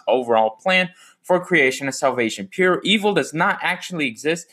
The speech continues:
and was thus not created by God. It is merely a deprivation of the good. God did not create evil, but he allows it to continue to exist because stopping it would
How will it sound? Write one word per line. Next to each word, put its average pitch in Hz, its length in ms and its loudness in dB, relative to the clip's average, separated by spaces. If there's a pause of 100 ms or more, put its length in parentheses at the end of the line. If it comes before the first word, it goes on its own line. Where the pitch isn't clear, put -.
(220)
and 135 160 0
was 139 260 -2
thus 180 320 0
not 175 320 0
created 147 400 0
by 113 140 0
God. 156 320 0
It 135 120 -2
is 117 140 -8
merely 147 380 -4
a 123 40 -4
deprivation 143 840 -4
of 135 240 0
the 110 80 -4
good. 151 400 -2 (320)
God 170 260 2
did 127 120 -4
not 147 280 -2
create 120 400 -2
evil, 175 300 -4
but 123 220 0
he 143 120 -4
allows 139 600 0
it 180 180 -6 (240)
to 131 80 -2
continue 165 560 -4
to 151 100 -2
exist 135 520 -2
because 123 280 -2
stopping 151 460 0
it 143 160 0
would 127 200 -4